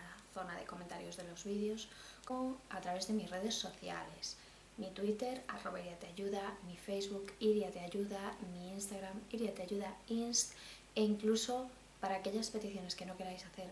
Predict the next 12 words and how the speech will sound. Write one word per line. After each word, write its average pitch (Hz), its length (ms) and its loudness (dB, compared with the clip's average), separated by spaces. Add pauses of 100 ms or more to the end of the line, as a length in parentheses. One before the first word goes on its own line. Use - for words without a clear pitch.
(120)
públicamente, 196 720 -4 (520)
tenéis 196 480 0
mi 196 120 -2
correo 185 320 0
electrónico, 175 580 -4 (180)
iriamatch 196 640 -2 (140)
arroba 175 360 -2 (160)
gmail 247 360 4 (200)
punto 165 340 -4
com. 160 160 -8 (920)
Todo 214 260 4
enlazado 233 540 -2